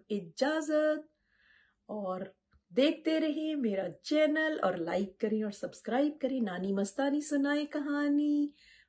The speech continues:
और आपकी ये नानी मस्तानी आपको और बहुत सी बातें प्यार भरी सिखाने के लिए आई हैं।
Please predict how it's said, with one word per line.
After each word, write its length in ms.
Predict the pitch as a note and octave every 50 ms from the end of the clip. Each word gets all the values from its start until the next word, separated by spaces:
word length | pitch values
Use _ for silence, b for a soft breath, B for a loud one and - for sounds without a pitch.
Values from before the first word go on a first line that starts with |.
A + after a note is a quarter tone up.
| B B
और 100 | G3 F#3+
आपकी 340 | - G#3+ A#3 A#3 - - D4
ये 120 | C4 C4
नानी 340 | B3 A#3+ A#3 A#3 A#3 A#3+ A#3+
मस्तानी 560 | A#3+ A#3+ A#3+ - - A#3+ A#3 A#3 A#3 A#3 A#3
आपको 280 | A3+ A3 G#3+ - - -
और 360 | - - B3+ C#4 D4+ D4+ C#4+
बहुत 380 | A#3+ A3 G3+ - G3 F#3 F#3+ -
सी 100 | G#3 F3+
बातें 380 | E3+ E3+ E3 - - F3+ F#3+ F#3+ - _ b b b b b b b -
प्यार 320 | A3 G3+ G3+ G3 G3 G3+
भरी 400 | F#3 F3 G3+ F#3 F#3+ G#3 A#3 A#3+ -
सिखाने 720 | - - - A3 - - - - A3+ A3 A3 A3 A3 A3
के 140 | G#3+ - G#3+
लिए 420 | G3+ G3 F#3+ F#3 F#3 F#3+ F#3+ - -
आई 340 | A#3 B3+ B3 A#3+ A3+ G#3+ G3+
हैं। 300 | F#3 D#3+ - - -